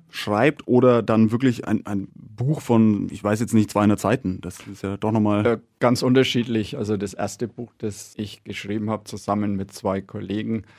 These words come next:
Speaker 2: das war Die Legende vom Club, eine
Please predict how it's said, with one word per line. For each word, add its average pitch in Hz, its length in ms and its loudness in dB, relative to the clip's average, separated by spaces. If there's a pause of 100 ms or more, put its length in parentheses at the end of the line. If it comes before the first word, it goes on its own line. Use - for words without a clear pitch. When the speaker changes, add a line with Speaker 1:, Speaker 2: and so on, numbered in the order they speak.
(320)
Speaker 2:
das - 320 -6
war 104 500 4 (140)
Die 104 80 -4
Legende 98 500 0
vom 104 260 -8
Club, 151 300 -4 (640)
eine 101 640 -4